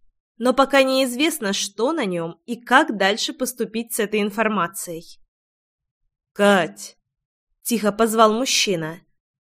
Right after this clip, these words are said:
Я запрокинула голову ему на плечо, что-то мурлыкнув в ответ. "Помнишь, я сказал, что смогу защитить тебя?"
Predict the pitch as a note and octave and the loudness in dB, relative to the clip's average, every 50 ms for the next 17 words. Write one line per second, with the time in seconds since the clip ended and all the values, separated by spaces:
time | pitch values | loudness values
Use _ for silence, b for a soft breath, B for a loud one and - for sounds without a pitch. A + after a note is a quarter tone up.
0 | _ _ _ - C4+ F4 G4 - E4+ E4+ - B3+ A#3+ B3 B3 D#4 D#4+ E4 D#4 C4+ | _ _ _ 0 4 4 4 4 4 2 2 2 2 2 2 2 2 2 4 4
1 | A#3+ A3+ G3 F3 A3+ C#4+ D4 C#4+ A#3 G3 A3+ A3 G#3+ A3+ A#3+ B3 A#3+ A#3 A#3+ G#3+ | 4 2 2 2 2 2 2 2 2 2 2 2 2 2 0 0 -2 -2 -4 -6
2 | A3 A3 A3 - - - F3+ E3+ E3 F3 F#3+ G3+ _ _ _ - - - E4 - | -8 -8 -6 -8 -8 -8 -8 -10 -12 -14 -18 -20 _ _ _ -12 -8 -6 -4 -2
3 | D4 B3+ B3+ C4+ D4 C#4 B3 G3 - - F#3+ F#3+ - - B3+ B3+ - F#3+ F3 F3 | -2 0 0 2 2 2 0 0 -2 -4 -8 -6 -2 -2 -2 -2 -2 -4 -6 -6
4 | - - - - - _ _ _ _ _ _ _ _ _ _ _ _ _ _ _ | -8 -12 -20 -20 -20 _ _ _ _ _ _ _ _ _ _ _ _ _ _ _
5 | _ _ _ _ - G3+ G#3+ B3 C4+ B3+ A3+ G#3+ G#3 - - - G3+ G3 G3 G3+ | _ _ _ _ -2 2 2 2 4 2 2 2 2 0 -2 0 2 2 2 2
6 | G3 G3+ - A3 G3+ G#3+ G#3+ G3+ G#3 - - G#3 G3+ - G#3+ G#3+ A3 G#3 G3+ G#3+ | 2 0 0 2 4 4 4 4 2 0 -2 -4 -2 -2 -2 -2 0 0 0 0
7 | F3+ G#3 G#3 - - A#3+ A#3+ - G#3+ F#3+ - G3+ - E3+ D3 D3+ D#3 C#3 - G3 | 0 0 -2 -2 -4 -4 -6 -6 -8 -10 -10 -10 -12 -8 -6 -4 -4 -6 -6 -10